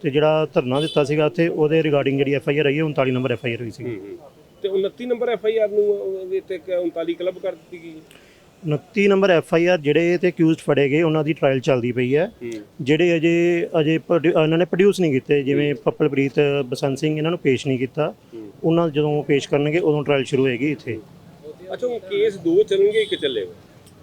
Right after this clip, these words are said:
Speaker 1: ਕੇਸ ਦੋ ਹੀ ਹੈ ਜੀ।
Speaker 2: ਹੂੰ।
Speaker 1: ਇੱਕ ਉਨੱਤੀ ਨੰਬਰ ਐਫ ਆਈ ਆਰ ਹੈ ਤੇ ਇੱਕ ਹੈਗੀ ਉਨਤਾਲੀ ਨੰਬਰ ਐਫ ਆਈ ਆਰ।
Speaker 2: ਹੂੰ।
Speaker 1: ਦੋਵੇਂ ਅਲੱਗ-ਅਲੱਗ ਚੱਲਣਗੀਆਂ ਜੀ।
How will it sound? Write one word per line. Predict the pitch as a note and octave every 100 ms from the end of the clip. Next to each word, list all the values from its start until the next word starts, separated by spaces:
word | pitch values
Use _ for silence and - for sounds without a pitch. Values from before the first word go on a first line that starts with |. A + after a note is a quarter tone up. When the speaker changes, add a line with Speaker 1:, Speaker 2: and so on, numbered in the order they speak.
| -
Speaker 1:
ਕੇਸ | E3+ G#3+
ਦੋ | F3 E3+
ਹੀ | G#3
ਹੈ | D#3
ਜੀ। | C#3+ D3 - -
Speaker 2:
ਹੂੰ। | B2 A2+
Speaker 1:
ਇੱਕ | E3 E3+
ਉਨੱਤੀ | E3+ C#3+ E3+
ਨੰਬਰ | F3 F#3
ਐਫ | E3+
ਆਈ | F#3 F3+
ਆਰ | F#3
ਹੈ | F#3
ਤੇ | F#3+ -
ਇੱਕ | D#3+ -
ਹੈਗੀ | F3 F#3+
ਉਨਤਾਲੀ | F3 D3
ਨੰਬਰ | C#3 C3
ਐਫ | C3 -
ਆਈ | C3+
ਆਰ। | B2+ A#2+
Speaker 2:
ਹੂੰ। | B2 G#2+ - -
Speaker 1:
ਦੋਵੇਂ | - D#3+ G3+
ਅਲੱਗ-ਅਲੱਗ | F3 F3+ F3
ਚੱਲਣਗੀਆਂ | E3 C3+ B2+ A#2+ B2
ਜੀ। | A#2+